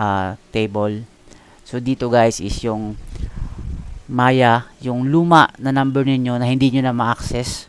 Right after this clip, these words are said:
So, ilagay nyo dyan. And then dito guys is yung new mobile number ninyo. So, yung ibig sabihin ng new mobile, new, new mobile number is hindi pa talaga siya naka-registered, hindi siya nagamit na maggumawa ng account sa Maya. As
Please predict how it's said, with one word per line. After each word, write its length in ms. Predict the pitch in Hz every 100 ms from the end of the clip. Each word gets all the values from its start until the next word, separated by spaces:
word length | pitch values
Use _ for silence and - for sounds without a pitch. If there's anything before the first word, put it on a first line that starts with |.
| _
So, 460 | - 110 107 104 101
ilagay 320 | 120 131 147
nyo 160 | 165
dyan. 320 | 143 135 151 147 - - - - - -
And 100 | 131 135
then 160 | 143
dito 240 | 151 143 131
guys 320 | 123 120 -
is 160 | 127 127
yung 300 | 131 127 143
new 160 | 151
mobile 400 | 143 135 120 120
number 320 | 120 117 113
ninyo. 400 | 113 113 113 107
So, 240 | - - 113
yung 240 | 113 113 - - - - _ _ _ _
ibig 240 | - 147 135
sabihin 400 | 147 147 151 143
ng 120 | 139 139 139
new 100 | 139
mobile, 380 | 135 120 120 117
new, 400 | 131 143 147 147 - - - _ -
new 480 | - 143 151 151 147 - 131
mobile 320 | 127 123 123
number 240 | 120 113
is 240 | 117 110 - - - -
hindi 240 | 156 175
pa 160 | - 165
talaga 240 | 147 139
siya 160 | 139 131
naka-registered, 760 | 123 127 123 120 - 123 113
hindi 240 | 113 135 143
siya 200 | 143 127
nagamit 480 | 123 120 117 117 - - - - -
na 560 | - 120 117 113 110 107 -
maggumawa 800 | 117 120 104 - 131 127 127 127
ng 100 | 127 113
account 260 | 110 113
sa 80 | 123
Maya. 240 | 110 107 101
As 160 | -